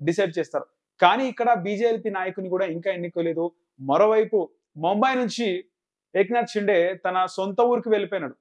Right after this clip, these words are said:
So, మహాయుతి కూటమికి సంబంధించిన సమావేశానికి కూడా ఆయన గైర్హాజరైనారు. So, ఆయన కూటమిలో కీలక వ్యక్తిగా ఉండి ముఖ్యమంత్రి ఉన్నటువంటి ఆయన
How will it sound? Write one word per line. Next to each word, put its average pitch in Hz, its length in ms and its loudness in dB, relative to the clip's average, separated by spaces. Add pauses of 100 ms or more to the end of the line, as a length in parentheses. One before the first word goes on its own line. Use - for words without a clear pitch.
(380)
So, 196 100 0
మహాయుతి 214 500 2 (320)
కూటమికి 208 400 0
సంబంధించిన 202 460 -6
సమావేశానికి 202 680 -2
కూడా 190 200 2
ఆయన 185 140 -4 (140)
గైర్హాజరైనారు. 175 840 0 (320)
So, 185 40 6
ఆయన 190 300 2 (260)
కూటమిలో 208 1000 0
కీలక 190 360 0
వ్యక్తిగా 180 640 0
ఉండి 180 240 -2
ముఖ్యమంత్రి 190 480 -2
ఉన్నటువంటి 170 420 0
ఆయన 190 360 0